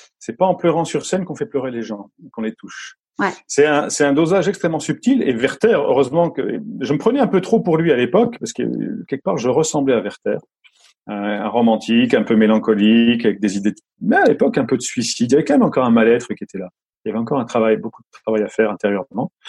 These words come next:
Speaker 1: Et donc, Werther, j'ai eu les meilleures critiques, euh, possibles par, sur un rôle comme ça, parce que j'étais très proche de ce qu'il représentait. Et Werther, il se suicide justement, euh,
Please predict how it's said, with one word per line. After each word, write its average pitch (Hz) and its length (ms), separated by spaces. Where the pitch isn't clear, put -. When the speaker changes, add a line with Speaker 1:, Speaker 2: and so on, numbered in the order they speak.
Speaker 1:
Et 135 60
donc, 151 180
Werther, 151 400
j'ai 131 120
eu 135 40
les 131 100
meilleures 180 280
critiques, - 480
euh, 147 100
possibles 175 560
par, 156 220
sur 135 180
un 131 40
rôle 147 180
comme 151 120
ça, 131 140
parce - 160
que 156 140
j'étais 135 260
très - 240
proche 202 440
de 123 80
ce 123 100
qu'il 135 140
représentait. 120 600
Et 117 80
Werther, 110 280
il 165 80
se 135 100
suicide 139 340
justement, 135 600
euh, 110 60